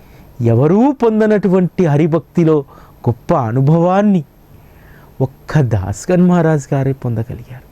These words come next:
సాధారణంగా పారమార్థికమైనటువంటి ప్రస్థానంలో ప్రతి భక్తుడు కూడా పురాణాలను, ఇతిహాసాలను, ఉపనిషత్తులను వీటన్నింటినీ కూడా చదివి కొంత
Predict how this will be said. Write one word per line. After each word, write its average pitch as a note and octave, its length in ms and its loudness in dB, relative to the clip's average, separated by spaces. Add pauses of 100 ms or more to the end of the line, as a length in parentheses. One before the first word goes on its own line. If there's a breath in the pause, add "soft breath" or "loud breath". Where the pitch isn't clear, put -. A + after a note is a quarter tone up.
(580 loud breath)
సాధారణంగా C#3+ 760 0 (720 loud breath)
పారమార్థికమైనటువంటి E3 1400 0
ప్రస్థానంలో C3+ 920 -2
ప్రతి C#3+ 300 -4
భక్తుడు D#3+ 440 -2 (100)
కూడా A2+ 240 -2 (880 loud breath)
పురాణాలను, E3 680 2 (840 loud breath)
ఇతిహాసాలను, F3 840 0 (580 loud breath)
ఉపనిషత్తులను F#3 840 0 (640 loud breath)
వీటన్నింటినీ D#3 680 2 (160)
కూడా C#3+ 460 0 (520 loud breath)
చదివి E3 480 2 (840 loud breath)
కొంత C#3 260 0